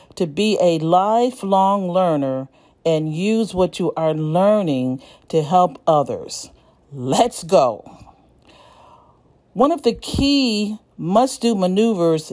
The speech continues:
is to restructure what you have learned and fashioning it to be along the lines of your dreams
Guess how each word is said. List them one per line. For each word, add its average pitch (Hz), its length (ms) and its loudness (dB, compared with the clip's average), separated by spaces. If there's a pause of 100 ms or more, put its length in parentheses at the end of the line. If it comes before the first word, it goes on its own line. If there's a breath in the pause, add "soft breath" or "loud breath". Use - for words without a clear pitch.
(120)
is 202 200 2
to - 180 -8
restructure 196 840 -2 (300 soft breath)
what 196 200 2
you 190 120 -2
have 175 300 2
learned 170 580 0 (380 soft breath)
and 165 280 2
fashioning 208 840 0 (160)
it 185 240 0 (320)
to - 100 -4
be 185 320 -2
along 190 520 2
the 170 100 4
lines 185 500 0
of 156 160 -4
your 160 140 -4
dreams 170 640 -6